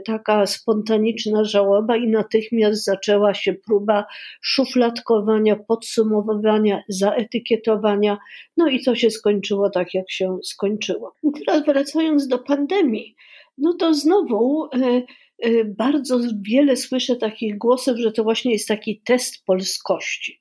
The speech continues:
prawda, że teraz oto wreszcie się okaże, czy to nasze polskie D N A to jest takie, e, paskudne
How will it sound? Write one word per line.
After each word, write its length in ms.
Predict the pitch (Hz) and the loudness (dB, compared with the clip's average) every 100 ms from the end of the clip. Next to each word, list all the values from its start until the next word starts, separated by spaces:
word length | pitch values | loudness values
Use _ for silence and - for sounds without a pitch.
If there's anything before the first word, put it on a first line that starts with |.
| - | -8
prawda, 300 | 190 185 196 | -8 -2 -2
że 160 | 190 185 | 0 2
teraz 420 | 294 311 254 240 | 2 2 0 -2
oto 280 | 240 247 202 | 0 0 0
wreszcie 400 | 208 220 - 208 | -2 -2 -4 -2
się 200 | - 170 | -2 -4
okaże, 540 | 165 - 226 220 208 208 - - - - | -4 -4 -2 -2 -4 -6 -18 -20 -18 -2
czy 140 | 277 | 0
to 140 | 254 | 2
nasze 320 | 226 233 226 214 | 2 2 2 0
polskie 520 | 220 214 - - 202 | 0 0 0 -2 0
D 220 | 196 190 | 4 2
N 140 | 180 | 4
A 100 | 202 | 0
to 140 | 196 190 | 2 0
jest 280 | 175 175 - | 0 -2 -4
takie, 500 | 170 - 175 170 170 - - - | -4 -2 -2 -2 -6 -16 -20 -6
e, 100 | 190 | -4
paskudne 1120 | 175 185 - - 311 247 247 247 233 220 208 | -4 -4 -4 0 0 0 2 4 4 2 -2